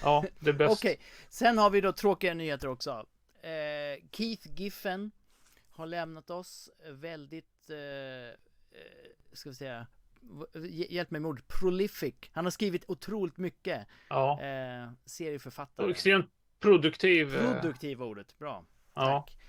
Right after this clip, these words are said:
Speaker 2: Eh, och för mig väldigt viktig, eh, i och med att han, eh, tillsammans med J M DeMatteis då tog fram den här, eh,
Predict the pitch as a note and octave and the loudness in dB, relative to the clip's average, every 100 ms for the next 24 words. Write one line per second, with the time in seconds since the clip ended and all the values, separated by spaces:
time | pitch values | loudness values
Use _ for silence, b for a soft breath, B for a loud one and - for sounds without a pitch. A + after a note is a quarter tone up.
0 | b b b b - C#3+ C#3+ C#3 C3+ - | b b b b -8 -6 -6 -6 -6 -6
1 | F3 - F3 F#3 G3 E3+ C3 F3 D#3+ D#3+ | -8 -6 -6 -4 -4 -6 -6 -6 -6 -6
2 | E3 E3 - E3+ D#3 C3+ C3+ C#3 C3+ C3 | -8 -10 -8 -10 -10 -10 -14 -12 -12 -14
3 | D3 C#3 C3 B2+ C#3+ C3 C3+ C3 B2+ - | -14 -14 -14 -14 -10 -10 -10 -12 -14 -16
4 | - C#3 B2 C#3 F#3+ F#3+ E3 C#3+ C3+ C3+ | -14 -12 -12 -8 -2 -2 -2 -6 -8 -6
5 | B2+ B2 A#2 A#2 A2+ A2 G#2 - - A2+ | -6 -8 -10 -12 -12 -12 -10 -10 -8 -8
6 | G#2+ G2+ G#2+ - A2 G2+ A2 G2+ F#2 F2+ | -8 -10 -14 -10 -10 -8 -10 -8 -8 -8
7 | F#2+ F2+ | -8 -10